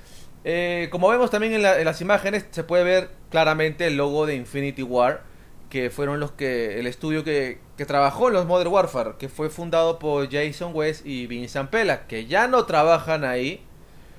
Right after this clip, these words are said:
pero parece que este nuevo Call of Duty ya no va a usar el título Modern Warfare. Hasta donde yo sé, en el juicio que pasó entre Activision y los chicos de ex Infinity Ward,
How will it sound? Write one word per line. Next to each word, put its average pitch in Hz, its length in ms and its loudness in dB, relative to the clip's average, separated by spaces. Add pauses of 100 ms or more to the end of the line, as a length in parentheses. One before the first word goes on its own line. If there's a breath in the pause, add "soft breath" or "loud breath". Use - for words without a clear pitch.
(220 soft breath)
pero 170 380 6
parece 170 440 0
que 160 480 -2
este 156 220 -6
nuevo 175 260 -2
Call 175 140 -2
of 170 80 -4
Duty 175 200 -6
ya 202 160 0
no 220 140 -2
va 208 80 2
a - 20 2
usar 208 480 0
el 170 280 -2
título 208 680 -2
Modern 202 600 0 (360)
Warfare. 135 520 0 (680 loud breath)
Hasta 151 280 0
donde 160 220 0
yo 240 180 6
sé, 247 420 6
en 185 80 0
el 170 120 0
juicio 214 380 -2
que 202 120 -2
pasó 202 640 0
entre 175 180 -2
Activision 180 720 -4
y 160 60 -6
los 147 100 -4
chicos 180 480 -2
de 143 400 0
ex 180 220 2
Infinity 170 360 -6
Ward, 175 280 4